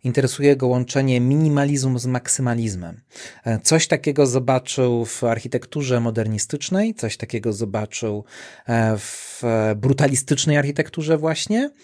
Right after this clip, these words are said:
i coś taki-, coś takiego interesuje go w kinie. Interesuje go kino, które,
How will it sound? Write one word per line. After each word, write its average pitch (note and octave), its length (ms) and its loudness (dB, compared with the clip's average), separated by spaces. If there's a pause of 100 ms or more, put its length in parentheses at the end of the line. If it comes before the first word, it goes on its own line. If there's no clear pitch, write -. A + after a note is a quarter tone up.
(300)
i D3 80 -4
coś F3 200 2
taki-, E3 260 -4
coś - 180 -2
takiego - 280 -2
interesuje E3 480 2
go C#3+ 100 0
w C#3 80 -6
kinie. G#2 360 -4
Interesuje C3+ 520 2
go C#3+ 100 0
kino, C#3+ 360 -4
które, C3+ 460 2